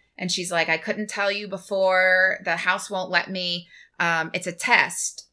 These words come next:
And, you know, if, if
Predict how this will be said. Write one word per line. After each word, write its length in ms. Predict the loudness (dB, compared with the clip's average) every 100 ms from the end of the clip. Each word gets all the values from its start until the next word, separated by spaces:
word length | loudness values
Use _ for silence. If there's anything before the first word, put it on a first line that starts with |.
| -4
And, 640 | 0 0 2 0 -4 -10 -14 -10
you 180 | -6
know, 440 | -2 -2 -2 -6 -8
if, 300 | -4 -2 -4 -8 -20 _ _ _ _
if 520 | -2 0 0 -4 -14